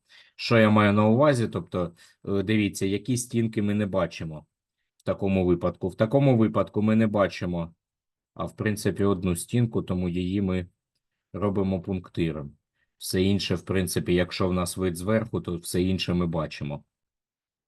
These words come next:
Починаємо. Тепер, що в нас за умовою є? Можете, дивіться, можете ось тут праворуч від призми записувати дану і так далі, ну, тобто коротку умову. Я буду записувати нижче,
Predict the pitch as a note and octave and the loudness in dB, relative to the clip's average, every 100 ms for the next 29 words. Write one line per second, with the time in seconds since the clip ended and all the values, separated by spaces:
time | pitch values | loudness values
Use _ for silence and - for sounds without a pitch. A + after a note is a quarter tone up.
0 | _ _ _ _ _ _ _ _ _ _ | _ _ _ _ _ _ _ _ _ _
1 | _ _ _ A2+ A2 B2 A2+ F#2 E2 F2 | _ _ _ -4 -2 0 2 2 2 2
2 | B2 A#2+ A2+ F2+ D#2+ _ _ _ _ _ | 2 2 4 2 -2 _ _ _ _ _
3 | _ _ _ - - E3+ D#3 C3+ A#2 B2+ | _ _ _ -8 2 6 8 6 6 6
4 | C3 B2 A#2+ A2 E2+ D#2+ C#2+ _ _ _ | 6 4 4 2 0 -6 -8 _ _ _
5 | _ _ _ _ A2+ D#3 E3 E3+ D#3 C3+ | _ _ _ _ -2 2 4 4 4 4
6 | C3+ A#2+ A#2 C#3 D#3+ D#3+ D#3+ C#3+ C#3+ - | 4 4 2 2 2 2 0 0 0 0
7 | D#3 - D3 C#3 A#2+ G#2+ - A2 - D3 | -4 2 2 4 2 -2 -4 -6 -2 0
8 | D3+ C3+ G#2+ A#2 C3 A#2 A#2+ A#2 A#2+ A2+ | 0 0 -2 -2 -2 -4 -2 -2 -2 2
9 | D3+ C3+ G#2+ A#2 G#2+ G#2 B2 A#2+ A2 A2 | 2 2 -2 -4 -2 -2 -2 -4 -4 -6
10 | G#2+ A2+ B2 - A#2+ G2 D#2+ D2+ _ - | -4 -2 -2 -4 -4 -4 -8 -12 _ -20
11 | _ - B2 D3 C3+ C3+ B2+ C#3 C#3+ B2+ | _ -8 0 0 0 0 0 0 -2 -2
12 | C3 C3 C3+ C#3+ D3+ - A2+ | -2 -2 -2 -2 -4 -4 -6